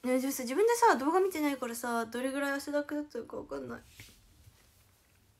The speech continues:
遊びに来たよ。ありがとう。こんばんは。お疲れ様でした。ありがとう。いや、テーター祭だったみたいでよかった。アーカイブ見る楽しみって。楽しみにしててください。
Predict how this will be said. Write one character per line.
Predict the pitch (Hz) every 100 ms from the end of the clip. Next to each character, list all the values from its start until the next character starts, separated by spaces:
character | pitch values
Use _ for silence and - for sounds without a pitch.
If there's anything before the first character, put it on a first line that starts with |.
| _ _ _ - - - - - 269
遊 | 320
び |
に | 330
来 | -
た |
よ。 | 294 294 -
あ |
り | 302 370
が | 370
と | - 311 349 403 339 311 -
う。 | _ _ _ _ _ _ _ _ _ _ _ _ _ _ _ _ _
こ | - 269
ん | 262
ば | 262 262
ん | 262
は。 | 262 262 262 -
お | 269
疲 | -
れ | 302
様 | 302 311
で | 330
し |
た。 | - -
あ | 285
り | 339
が | 370
と | 370 -
う。 | 339 349 339 294 _ _ _ _ _ _ _ _ _ _ _ _ _ _ - _ _ _
い | -
や、 | 349
テ | 320 285
ー |
タ | 269 277
ー |
祭 | 277 262
だ | 277
っ |
た | 277
み | 254
た | 254
い | 247
で | 277
よ |
か | 302
っ | 294
た。 | - - _
ア | 269
ー | -
カ | 285
イ |
ブ |
見 | 302
る | 294 269
楽 | 285
し | 302
み | 320 302 254
っ |
て。 | - -
楽 | 330 359
し | 381
み | 359
に |
し | 302
て | 302
て | 285
く |
だ | 277 277
さ | 294
い。 | 254